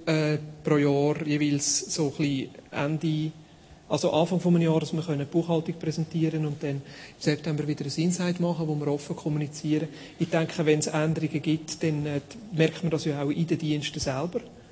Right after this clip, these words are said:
Ja, weil das sind ja die Leute, die effektiv ja dran sind und, und, äh, ähm, Dienste leiten. Ähm, und gleichzeitig würden wir, glaube ich, auch über das Internet oder über einen Newsletter kommunizieren.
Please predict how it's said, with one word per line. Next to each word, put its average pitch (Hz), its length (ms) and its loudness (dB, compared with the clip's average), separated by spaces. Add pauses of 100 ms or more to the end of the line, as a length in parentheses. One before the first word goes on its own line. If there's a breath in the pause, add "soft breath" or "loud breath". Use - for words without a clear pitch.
(180)
Ja, 151 220 -2 (400 loud breath)
weil 151 160 2
das 156 200 2
sind 156 160 2
ja 147 60 2
die 156 180 4
Leute, 156 300 2
die - 240 4
effektiv 170 680 2
ja 147 80 0
dran 139 300 0
sind 175 340 2
und, 147 340 -2
und, 139 380 -4
äh, 135 240 -4 (480 loud breath)
ähm, 135 460 -4 (280)
Dienste 151 360 -2
leiten. 131 600 -4 (600 loud breath)
Ähm, 139 320 -2 (240)
und 143 320 -6
gleichzeitig 147 500 -4
würden 139 240 -4
wir, - 80 -8 (180)
glaube 147 220 -6
ich, 139 60 -6
auch 139 40 -4
über 139 120 -6
das - 140 -8
Internet 143 500 -6
oder 143 140 -6
über 143 180 -4
einen 143 80 0
Newsletter 139 500 -2
kommunizieren. 139 800 -4